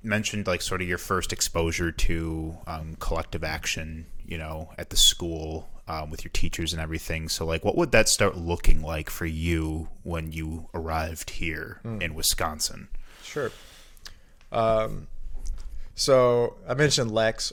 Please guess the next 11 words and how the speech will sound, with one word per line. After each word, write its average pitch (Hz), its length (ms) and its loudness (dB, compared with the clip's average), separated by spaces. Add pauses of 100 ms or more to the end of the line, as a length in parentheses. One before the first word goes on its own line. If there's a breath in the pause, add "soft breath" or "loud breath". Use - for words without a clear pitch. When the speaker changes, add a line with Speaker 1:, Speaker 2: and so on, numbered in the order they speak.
Speaker 2:
earlier, 107 580 0
my 113 100 -4
partner. 101 680 -2
Speaker 1:
Yeah. 82 300 -4
Speaker 2:
We 139 140 2
met, 127 420 2 (300)
um, 107 540 -4
while 104 420 0
we 104 120 -4
were 98 100 -6
both 107 400 -4